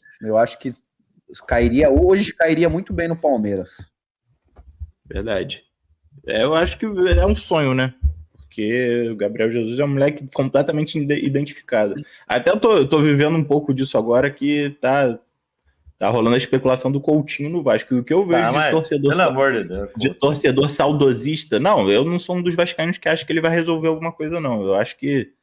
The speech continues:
Speaker 2: o Vasco ainda precisa de muita coisa pra resolver esse time. Mas até pelo saudosismo, pela identificação, né, Clebão?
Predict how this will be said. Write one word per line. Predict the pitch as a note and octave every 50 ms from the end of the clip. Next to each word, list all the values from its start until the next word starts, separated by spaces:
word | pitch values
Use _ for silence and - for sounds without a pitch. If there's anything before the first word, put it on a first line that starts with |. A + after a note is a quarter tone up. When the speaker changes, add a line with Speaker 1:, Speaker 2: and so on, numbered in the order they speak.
| _ _ _ _ _ _
Speaker 2:
o |
Vasco | - G2+ - _ A2
ainda | A#2+ B2+
precisa | A#2+ - B2+ C3 C3 C#3 C#3
de | C3+ B2+ A#2+ B2 B2+ A#2 A#2+ A#2 B2
muita | C#3+ E3+ F3 D#3+ G3 G#3 - G#3+
coisa | - - E3+ D3 C3+ C3 C3+
pra | - B2+ C#3
resolver | C3 C#3+ C#3 C3+ C#3+ C3+ B2+
esse | C3+ C3+ C3+ -
time. | - - A2 F#2+ F#2 F2+ _ _ _ _ _ _ _ _ _ _ _ _
Mas | _ F2 F#2 F#2+ F#2 F#2 F#2+ F#2 F#2 G2 F#2+ G2 G2+ G2 F#2+ G2 - - - _ _ -
até | - B2 A#2+ - D3 -
pelo | - G#3+ G3
saudosismo, | F#3+ - A3+ G#3 G#3 A#3 A3 D#3+ C#3+ E3+ F#3 F3+
pela | F3+ E3 E3 E3
identificação, | E3 D#3+ F3 F3+ F3 - - - - - - - E3 E3
né, | F3 E3+
Clebão? | E3+ - F3 D#3 D#3 C3 G2+ F2 E2+